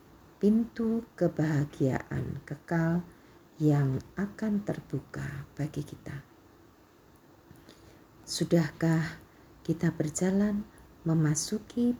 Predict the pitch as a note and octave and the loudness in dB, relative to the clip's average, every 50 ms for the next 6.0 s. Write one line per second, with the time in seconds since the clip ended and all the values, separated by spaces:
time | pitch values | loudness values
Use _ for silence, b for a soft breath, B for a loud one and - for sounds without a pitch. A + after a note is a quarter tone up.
0 | - - F3+ E3+ D#3 D3 D#3 - C3+ C3 B2 C3 - - - - D3+ D3 C#3+ C#3 | 0 2 4 4 4 2 0 -2 -4 -2 -2 -4 -8 -10 -12 -4 0 0 2 2
1 | C#3 C3+ - - - - D3+ C#3+ C#3+ C3+ - - - - - - - - - - | 0 -2 -4 -8 -6 -2 -2 -2 -2 -2 -6 -8 -8 -14 -20 -20 -20 -20 -20 -20
2 | - - - - - - - - - - - - - - - - - - - - | -20 -20 -20 -20 -20 -20 -20 -20 -20 -20 -20 -20 -20 -20 -20 -20 -20 -20 -20 -20
3 | - - - - - - - - - - - - - - - - - - - - | -20 -20 -20 -20 -20 -20 -20 -20 -20 -20 -20 -20 -20 -20 -20 -20 -20 -20 -20 -20
4 | - - - - - - - - - - - E3 E3 E3+ E3 D#3 D3+ C#3+ C3+ - | -20 -20 -20 -20 -20 -20 -20 -20 -20 -4 0 2 2 4 4 4 4 2 0 -2
5 | - - - - D3+ - C#3+ C#3 - - - - - D3 - - D#3 F#3 C4 D4+ | -6 -12 -8 -8 -4 -2 -2 -4 -4 -6 -8 -4 -2 -2 -2 0 -2 -2 -2 -4